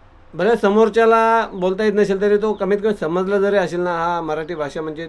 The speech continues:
तर त्याला तरी आपल्याला ठीक आहे, पण आपण सुरुवात केली पाहिजे. मग तो आपल्यासोबत अनेक जण बोलतील, मग थोडं थोडं काय ना त्याला नॉलेज पडेल, हा, या शब्दाला मराठीमध्ये असे असे बोलतात, तर अधूनमधून का होईना तो बोलण्याचा प्रयत्न करेल.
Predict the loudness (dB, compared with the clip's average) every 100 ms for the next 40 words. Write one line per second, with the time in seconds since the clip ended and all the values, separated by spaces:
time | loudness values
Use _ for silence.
0 | -10 -12 -12 -10 -4 -4 -4 -10 -20 -20
1 | -16 -4 0 2 2 2 2 0 -4 -8
2 | -8 -6 -4 -4 -2 -2 0 0 0 0
3 | -4 -4 -4 -4 -4 -6 -8 -14 -10 -4
4 | -4 -2 -6 -6 -10 -8 -8 -8 -8 -6
5 | -4 -6 -8 -10 -14 -18 -20 -20 -18 -14
6 | -6 -2 0 2 0 0 -4 -2 -2 -2
7 | -2 -4 -4 -4 -4 -4 -6 -8 -10 -4
8 | -4 -4 -10 -10 -6 -6 -6 -14 -20 -10
9 | -8 -8 -8 -8 -8 -10 -10 -8 -6 -6
10 | -10 -20 -20 -20 -20 -20 -14 -6 -4 0
11 | 0 0 0 0 0 0 -4 -6 -6 -4
12 | -4 -6 -6 -8 -6 -6 -6 -8